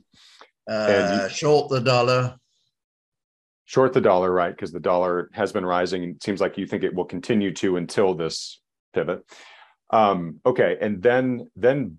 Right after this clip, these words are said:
Speaker 2: back to cash. It sounds like we, that's going
Speaker 1: Then
Speaker 2: into the
Speaker 1: back to
Speaker 2: depression
Speaker 1: cash.
Speaker 2: part of the,
Speaker 1: Yeah.
Speaker 2: the
Speaker 1: Yeah.
Speaker 2: cycle. Um, and I'm just curious, <laughs> uh, at that point in time, the, the choice of cash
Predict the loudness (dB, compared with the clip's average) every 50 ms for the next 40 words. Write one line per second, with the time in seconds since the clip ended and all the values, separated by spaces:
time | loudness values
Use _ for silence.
0 | _ _ -2 0 0 -2 -4 -10 -18 -6 -4 -4 -2 -2 -6 -10 -14 -16 -18 -18
1 | _ _ _ _ -20 -8 -6 -4 -4 -4 -4 -4 -2 -2 -2 -2 -4 -6 -6 -6
2 | -6 -4 -4 -6 -6 -2 2 2 4 4 4 2 2 2 0 0 0 0 -2 -4
3 | 0 2 2 2 2 2 -2 -2 -4 0 2 2 2 2 -2 -2 -2 -2 -2 -2
4 | -4 -10 _ _ _ _ _ _ -8 -8 -2 0 0 0 0 0 -4 -6 -6 -8
5 | -18 -20 -20 -20 -20 -20 -20 -20 _ _ _ _ 2 2 4 4 4 2 0 -2
6 | -4 -6 -8 -12 _ _ _ _ _ _ 0 2 2 2 2 2 0 0 -2 -6
7 | -6 -8 -2 0 4 4 4 2 2 -4 -4 -4 -4 -4 -4 -10 -14 -16 -8 -2
8 | 0 2 2 4 2 2 0 0 -2 -6 -10 _ _ _ -20 _ _ _ _ _
9 | _ _ _ -4 0 2 2 2 2 2 2 0 0 0 -4 -4 -2 0 0 0
10 | 0 -2 -4 -6 -8 -8 -8 -8 -10 -12 -8 -6 -6 -6 -6 -8 -10 -6 0 2
11 | 2 2 2 0 -2 -2 -2 -4 -6 -4 -2 -2 -2 -4 -6 -8 -14 -16 -18